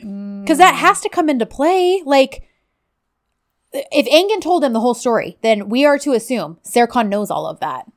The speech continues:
Speaker 2: Right.
Speaker 1: But all we get talked about, about his dad is, "My dad left my mom."
Speaker 2: That's
Speaker 1: So I'm like,
Speaker 2: true.
Speaker 1: so I'm like, are we just sweeping under the rug, like, the whole thing that actually connects you guys? And, like, the fact that you both
Speaker 2: Yeah, that's interesting. Well, and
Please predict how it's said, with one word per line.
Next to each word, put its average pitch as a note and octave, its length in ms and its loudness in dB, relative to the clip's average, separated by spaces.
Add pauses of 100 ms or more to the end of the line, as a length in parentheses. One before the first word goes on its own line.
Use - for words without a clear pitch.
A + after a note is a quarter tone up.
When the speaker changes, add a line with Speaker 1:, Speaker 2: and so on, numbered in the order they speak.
(100)
Speaker 2:
Right. F3+ 560 -10 (100)
Speaker 1:
But A#3+ 160 4
all C4+ 180 10
we E4+ 120 2
get C#4+ 200 0
talked C#4+ 280 0
about, G3+ 240 2
about G3 220 0
his G3+ 160 -4
dad G3 380 2
is, G3 220 -8
"My G#3 160 2
dad G3 260 2
left F#3+ 280 -2
my F3 100 -6
mom." D#3+ 460 -2 (580)
Speaker 2:
That's F3+ 120 -12
Speaker 1:
So C4+ 40 2
I'm B3 60 4
like, A#3 120 2 (140)
Speaker 2:
true. G#3+ 380 -12
Speaker 1:
so C#4+ 100 0
I'm C4 80 4
like, C4 160 2
are A#3+ 140 4
we B3 140 -2
just C#4+ 240 -6
sweeping B3 340 -4
under B3+ 220 0
the A#3 100 0
rug, G3 480 2 (200)
like, F#3+ 280 -2
the G#3 160 2
whole G#3+ 400 2
thing G#3+ 220 -2
that G#3+ 140 0
actually G3 440 -6
connects F3 420 -10
you A3 100 -8
guys? B3+ 440 0
And, F#3+ 260 -2
like, F3+ 220 -2
the F#3 80 -4
fact F#3+ 260 -4
that - 140 -6
you F#3+ 240 -8
both F3+ 420 0 (1800)
Speaker 2:
Yeah, G#3 260 -4
that's G#3 280 -4
interesting. G#3 680 -12
Well, A#3 300 2
and A#3+ 260 -4